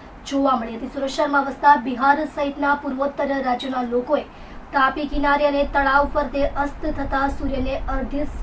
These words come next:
અર્પણ કર્યું હતું. મોટી સંખ્યામાં લોકોએ પૂજા અર્ચના કરી હતી. હવે મંગળવારે સવારે ઉગતા સૂર્યને પણ આરતી અર્પણ કરીને ઉત્સવનું સમાપન કરાયું હતું. દર વર્ષે કારતક સુદ ના દિવસે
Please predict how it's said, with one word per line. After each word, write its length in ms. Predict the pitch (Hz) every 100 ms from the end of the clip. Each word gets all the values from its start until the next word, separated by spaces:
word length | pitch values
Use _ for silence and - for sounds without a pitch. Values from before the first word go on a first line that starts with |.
| - -
અર્પણ 420 | 269 277 320 277
કર્યું 220 | 262 226
હતું. 140 | - - - - - - - - - - - -
મોટી 220 | 240 240
સંખ્યામાં 540 | 285 302 302 320 330 330
લોકોએ 240 | 302 311
પૂજા 360 | 311 294 285 302
અર્ચના 260 | 277 320
કરી 200 | 285 285
હતી. 280 | 294 294 320
હવે 160 | 349 320
મંગળવારે 520 | 277 269 269 269 269
સવારે 400 | - 294 262 269
ઉગતા 400 | 247 240 269 254
સૂર્યને 400 | 247 269 247 247
પણ 300 | 247 262 254 262 - - -
આરતી 320 | 254 254 262
અર્પણ 280 | 294 277 269
કરીને 260 | 269 254 262
ઉત્સવનું 680 | 247 233 - 294 277 285
સમાપન 560 | 320 320 240 233 226 285
કરાયું 300 | 269 240 247
હતું. 180 | 262 202
દર 140 | 247
વર્ષે 220 | 269 269 311
કારતક 480 | 269 269 320 294 -
સુદ 200 | 320 302 302 - - - - - - - - -
ના 220 | 262 285
દિવસે 440 | 254 226 285 -